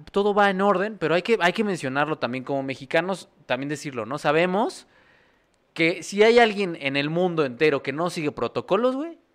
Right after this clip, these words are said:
esos son los mexicanos. Tan es así que tenemos un dicho que dice que el que no tranza no avanza, ¿no? Y somos uno de los primeros países en corrupción del mundo. Y este, y, y, y vamos, yo estoy, se-, y hay un protocolo contradictorio muy fuerte que es,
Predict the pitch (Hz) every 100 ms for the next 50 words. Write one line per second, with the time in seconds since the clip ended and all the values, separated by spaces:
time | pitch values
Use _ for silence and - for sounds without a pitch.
0 | _ - 156 127 143 127 110 95 104 113
1 | 107 - 160 214 196 175 196 175 147 160
2 | 151 156 147 - - 127 127 151 95 -
3 | 123 139 147 139 123 135 143 160 147 208
4 | 143 185 143 156 151 156 147 120 - 131
5 | 147 - 123 123 123 110 117 120 110 139
6 | 135 147 175 175 208 - - - - -
7 | _ - 165 175 170 - 180 - 185 -
8 | 196 202 185 196 196 233 226 175 185 -
9 | 226 180 208 160 165 - 165 - 196 214
10 | 208 208 208 202 196 196 180 156 156 139
11 | 131 - 175 185 170 175 185 185 185 170
12 | 214 - 123 120 117